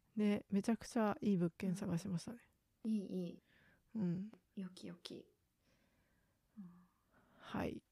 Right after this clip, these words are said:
Speaker 2: いいっすね。
Speaker 1: いいっすね。
Speaker 2: はい。
Speaker 1: ちょっとそんな感じで。
Speaker 2: うん。
Speaker 1: はい。
Speaker 2: はい。
Speaker 1: 今日は四件ですね。今後もたびたびもしかしたら勝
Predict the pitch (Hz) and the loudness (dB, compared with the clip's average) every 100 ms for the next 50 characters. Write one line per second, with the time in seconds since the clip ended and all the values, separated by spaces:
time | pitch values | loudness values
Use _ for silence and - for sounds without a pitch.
0 | _ _ _ _ _ _ - - 196 - | _ _ _ _ _ _ -18 -12 -4 0
1 | 170 156 - 175 233 - - 185 208 - | 0 0 -4 -4 -6 -10 2 6 6 6
2 | 180 202 196 175 180 - 190 165 202 185 | 2 4 4 6 4 4 4 4 2 2
3 | 175 175 180 _ _ _ - - 226 214 | 2 0 -6 _ _ _ -20 -4 4 6
4 | 208 - 196 196 202 - _ _ _ _ | 6 2 -4 -4 -8 -16 _ _ _ _
5 | - 240 196 190 196 320 - 214 247 277 | 6 8 10 10 8 4 4 10 10 10
6 | - - 190 - 196 165 190 220 - - | 2 4 4 6 2 2 4 2 2 -10
7 | _ - 247 240 247 247 240 240 - _ | _ 4 6 8 8 8 8 6 2 _
8 | _ _ - 233 226 240 214 220 214 233 | _ _ 2 4 6 6 8 8 6 2
9 | - 202 - - 247 - 202 | 2 0 2 0 0 0 -2